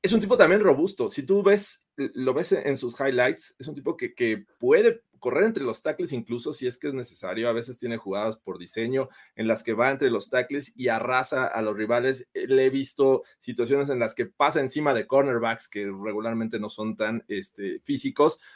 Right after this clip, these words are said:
Bueno, él es capaz de hacerlo. Y, eh, su último año, nada más para que se den una idea, lanzó para más de cinco mil yardas, cuarenta y cuatro pases de touchdown. Eh, eh,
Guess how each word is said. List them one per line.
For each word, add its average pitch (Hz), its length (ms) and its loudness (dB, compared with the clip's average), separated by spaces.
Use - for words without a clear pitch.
Bueno, 135 280 0
él 135 140 4
es 131 100 2
capaz 131 300 -2
de 120 80 4
hacerlo. 131 480 2
Y, 175 400 4
eh, 143 600 6
su - 200 0
último 233 400 6
año, 160 220 4
nada 175 160 0
más 180 80 -4
para 143 140 -6
que - 80 -14
se 120 60 -4
den 131 100 -2
una 135 120 0
idea, 107 400 -2
lanzó 131 400 -2
para 170 180 4
más 156 200 2
de 214 60 -2
cinco 143 300 -4
mil 127 180 -4
yardas, 107 520 -6
cuarenta 127 320 -2
y - 20 -4
cuatro 170 380 -2
pases 151 320 0
de 123 100 2
touchdown. 123 640 -2
Eh, 131 460 4
eh, 151 440 2